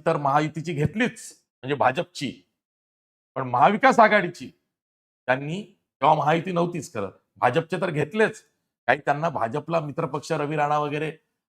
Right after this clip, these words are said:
असे जे भाजपचे मित्र सहयोगी पक्ष होते त्यांची तर मतं घेतलीच, पण राष्ट्रवादी काँग्रेसची पंचवीस ते सव्वीस मतं फोडण्यामध्ये प्रसाद लाड यशस्वी झाले, भाजपचे अतिरिक्त उमेदवार,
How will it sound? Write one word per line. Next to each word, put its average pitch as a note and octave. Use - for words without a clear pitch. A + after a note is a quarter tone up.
असे A2+
जे D#3
भाजपचे C#3
मित्र D3
सहयोगी C#3
पक्ष C#3+
होते D3+
त्यांची C#3
तर F3
मतं E3
घेतलीच, D#3
पण A#3
राष्ट्रवादी F3+
काँग्रेसची C#3+
पंचवीस C#3
ते F3
सव्वीस D3+
मतं C#3+
फोडण्यामध्ये C3
प्रसाद B2+
लाड B2
यशस्वी C#3+
झाले, B2+
भाजपचे A2
अतिरिक्त B2+
उमेदवार, A#2+